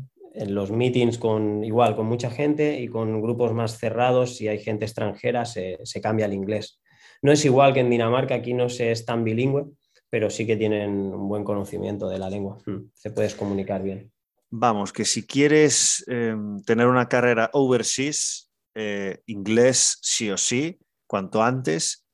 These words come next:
Speaker 2: y quizás salir de, salir del nido también lo antes posible, ¿no?
Speaker 1: Yo lo recomiendo cien por cien. A mí me tocó salir del nido muy pronto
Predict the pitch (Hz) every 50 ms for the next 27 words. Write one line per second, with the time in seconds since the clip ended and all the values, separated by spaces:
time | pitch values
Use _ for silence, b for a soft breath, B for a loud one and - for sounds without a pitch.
0 | _ _ - 120 113 107 104 104 98 - 117 101 - - 131 131 135 - - -
1 | - 139 - - - - - 117 110 120 127 127 127 120 127 127 120 120 120 117
2 | 113 110 110 110 - - - - - - 107 113 123 123 127 127 120 117 123 135
3 | 139 131 139 139 - 113 104 104 113 113 110 104 107 113 107 110 - - - 92
4 | 101 101 90 78 78 82 95 123 147 - B B B B B B B B _ _
5 | - 117 110 107 107 120 123 127 127 120 117 117 113 110 110 107 117 123 127 127
6 | 127 120 113 113 - 123 120 120 110 104 101 104 117 113 104 101 - - - -
7 | - 110 113 123 127 139 143 143 135 123 131 117 117 - 139 131 135 135 - 147
8 | 127 127 127 139 151 147 143 135 127 127 120 127 131 143 151 151 156 160 160 160
9 | - -